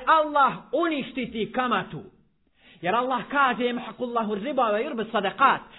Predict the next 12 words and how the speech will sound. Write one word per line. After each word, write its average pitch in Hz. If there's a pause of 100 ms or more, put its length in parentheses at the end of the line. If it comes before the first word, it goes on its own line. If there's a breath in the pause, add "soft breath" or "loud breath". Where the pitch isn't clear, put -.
(100)
Allah 208
uništava 240
kamatu, 262 (200 loud breath)
a -
on 349
napređuje 277
milostinje. 180 (920 soft breath)
I 233
znaj 381
da 302
nema 339
bereketa 277